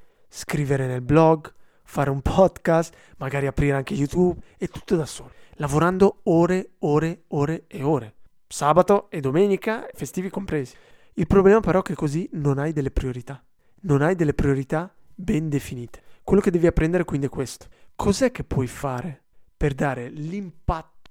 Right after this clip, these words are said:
maggiore sulla tua attività? Cos'è quell'attività? Adesso segnati magari tutto quello che vorresti fare oggi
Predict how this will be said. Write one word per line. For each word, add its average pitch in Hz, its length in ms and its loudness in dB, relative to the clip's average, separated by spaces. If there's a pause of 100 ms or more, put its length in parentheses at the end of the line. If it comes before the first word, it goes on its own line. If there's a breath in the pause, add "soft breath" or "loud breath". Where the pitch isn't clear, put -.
(100)
maggiore 147 920 -2
sulla 143 260 -4
tua - 120 -6
attività? 131 420 -12 (400)
Cos'è 196 380 -4
quell'attività? 190 800 -2
Adesso 147 280 -10
segnati 208 520 -8
magari 151 360 -4 (380 soft breath)
tutto 220 300 -4
quello 190 240 0
che 170 100 -8
vorresti 156 380 -6
fare 156 420 -6
oggi - 420 -12